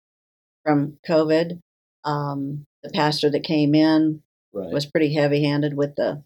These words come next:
Speaker 1: you know, I'm not trying to tell you, you know, when everyth-, everything had calmed down, but then a little something, something happens, and he says, "But people, it's just common sense."
Speaker 2: Oh, okay.
Speaker 1: Wear
Speaker 2: Oh,
Speaker 1: your,
Speaker 2: okay.
Speaker 1: wear a mask.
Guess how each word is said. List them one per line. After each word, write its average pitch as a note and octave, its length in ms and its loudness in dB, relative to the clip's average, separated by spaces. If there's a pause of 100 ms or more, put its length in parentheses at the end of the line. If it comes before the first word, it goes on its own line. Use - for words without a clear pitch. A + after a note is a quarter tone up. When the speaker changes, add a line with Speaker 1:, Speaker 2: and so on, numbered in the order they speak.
(1000)
Speaker 1:
you D3 120 0
know, - 260 -6 (420)
I'm D3+ 60 2
not G#3 180 2
trying F#3 220 2
to D#3+ 80 -2
tell E3+ 180 2
you, E3 420 2
you D3+ 120 2
know, C#3 100 2
when D#3+ 160 2
everyth-, E3 320 2
everything F3 600 0
had D#3 120 0
calmed D#3+ 300 2
down, D3+ 580 0 (460)
but D3 80 -12
then D3 380 4 (280)
a D3 80 6
little E3+ 180 6
something, E3+ 380 2
something D#3+ 340 0
happens, D3+ 600 -2
and D3+ 120 -2
he D3 60 2
says, C#3+ 320 0
"But D3+ 160 -2
people, E3+ 280 0
it's - 120 -6
just E3+ 280 -2
common C#3 340 0
sense." - 500 -10 (1000)
Speaker 2:
Oh, A2+ 240 4
okay. G#2+ 260 -2 (220)
Speaker 1:
Wear E3+ 180 4
Speaker 2:
Oh, - 20 6
Speaker 1:
your, D#3+ 140 2
Speaker 2:
okay. - 140 -10 (100)
Speaker 1:
wear F3+ 200 2
a E3 40 2
mask. C3+ 460 -2